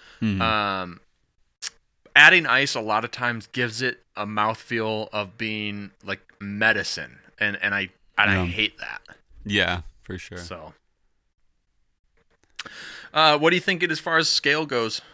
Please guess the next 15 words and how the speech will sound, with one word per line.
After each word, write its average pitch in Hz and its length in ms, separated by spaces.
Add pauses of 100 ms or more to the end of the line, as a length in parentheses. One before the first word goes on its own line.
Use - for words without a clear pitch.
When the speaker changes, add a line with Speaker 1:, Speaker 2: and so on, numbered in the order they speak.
Speaker 2:
or 123 80
rating? 123 420 (1300)
Speaker 1:
Um, 147 720 (2500)
I 147 120
would 156 160
put - 220
this 127 260
in 113 140
the 101 140
high 104 240
eights. 98 640 (360)
I'd 101 200
give 101 240
this 101 260
a 98 420